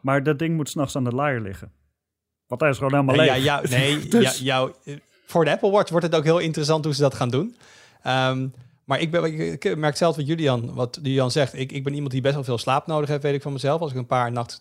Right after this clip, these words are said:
Speaker 2: slecht slaap, dan heeft dat best wel effect. Dus ik vind het heel fijn als ik begrijp wat mij goed of slecht doet slapen.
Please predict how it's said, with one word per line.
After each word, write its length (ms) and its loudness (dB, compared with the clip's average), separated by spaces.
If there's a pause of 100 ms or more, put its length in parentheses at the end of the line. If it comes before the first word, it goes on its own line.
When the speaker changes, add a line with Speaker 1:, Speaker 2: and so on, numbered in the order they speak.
Speaker 2:
slecht 300 -8
slaap, 300 0
dan 120 -2
heeft 140 -6
dat 100 -10
best 180 -2
wel 180 -2
effect. 400 -8 (280)
Dus 140 -4
ik 100 0
vind 140 -2
het 80 6
heel 100 4
fijn 160 0
als 100 -4
ik 100 -8
begrijp 720 0 (380)
wat 240 -2
mij 140 0
goed 220 -8
of 100 -4
slecht 220 -2
doet 140 -10
slapen. 480 -2